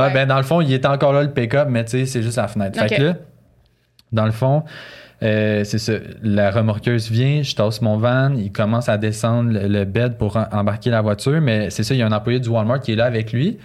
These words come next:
Speaker 2: Puis là, dans le fond, de ce que je, je comprends dans l'interaction, il y a l'employé du Walmart qui arrive puis qui met ses mains comme ça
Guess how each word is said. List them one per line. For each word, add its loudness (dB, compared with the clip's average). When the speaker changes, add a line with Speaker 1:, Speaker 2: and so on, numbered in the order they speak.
Speaker 2:
Puis 0
là, 2
dans 2
le 0
fond, 0
de -2
ce -4
que 0
je, -4
je -6
comprends 0
dans 2
l'interaction, 0
il -4
y 2
a 2
l'employé 0
du -2
Walmart 0
qui -4
arrive -2
puis -16
qui -6
met 0
ses 0
mains 2
comme 2
ça 0